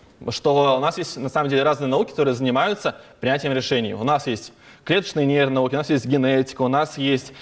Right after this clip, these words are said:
а, когнитивные нейронауки, у нас есть психология, маркетинг, брендинг, политика. Ну, с той или иной точки, с той или иной точки зрения это тоже ведь про, на самом деле все про принятие решений человеком.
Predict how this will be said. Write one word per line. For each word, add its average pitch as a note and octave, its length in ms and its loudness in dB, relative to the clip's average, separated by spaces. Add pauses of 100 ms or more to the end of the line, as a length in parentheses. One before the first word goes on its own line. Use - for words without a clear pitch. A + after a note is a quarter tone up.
(200)
а, C3 160 2
когнитивные C#3+ 640 0
нейронауки, B2+ 640 2
у B2 60 4
нас D#3+ 280 0
есть C#3+ 380 -2 (160)
психология, B2+ 920 2
маркетинг, B2 720 0
брендинг, B2 580 0
политика. B2 600 0
Ну, B2+ 200 -2 (220)
с - 40 -20
той E3 140 6
или E3 60 -4
иной D#3 100 0
точки, - 220 -14
с - 160 -10
той E3+ 140 6
или D#3 60 2
иной D3 100 2
точки C#3+ 160 -4
зрения F3+ 280 2
это D3+ 100 -2
тоже E3+ 200 2
ведь - 120 -2
про, B2+ 140 0
на B2+ 60 -2
самом B2+ 180 0
деле C#3 160 2
все D#3 200 2
про C3+ 340 -2 (180)
принятие C3 640 0
решений C3 340 0
человеком. C3 540 -2